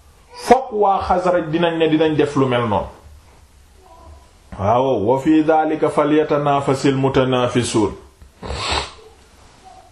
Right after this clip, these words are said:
Ci lii, ci mbaax, ci Yàlla, ci lay, ci lay, ci lay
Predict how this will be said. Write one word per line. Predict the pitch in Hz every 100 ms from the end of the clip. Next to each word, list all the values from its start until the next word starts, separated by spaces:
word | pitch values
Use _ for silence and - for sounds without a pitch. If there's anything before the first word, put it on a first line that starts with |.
| - - -
Ci | - 143
lii, | 160 196 247 135 - -
ci | 156
mbaax, | 156 151 151 175 156 - - - - - - - - - - - - - _ - -
ci | - 135 143 165
Yàlla, | 202 190 180 190 - - - - - - - - - - - _ -
ci | - 165
lay, | 170 160 156 147 143 139 - - - - - -
ci | 160
lay, | 165 165 165 156 147 139
ci | 160 165 165
lay | 165 156 151